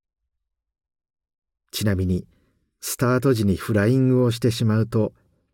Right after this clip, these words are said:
鞭打ち刑に処されたそうです。なお、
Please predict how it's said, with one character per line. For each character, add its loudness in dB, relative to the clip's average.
鞭 0
打 4
ち -8
刑 2
に 2
処 -6
さ -4
れ -2
た -2
そ -6
う -10
で -10
す。 -8
な 2
お、 -4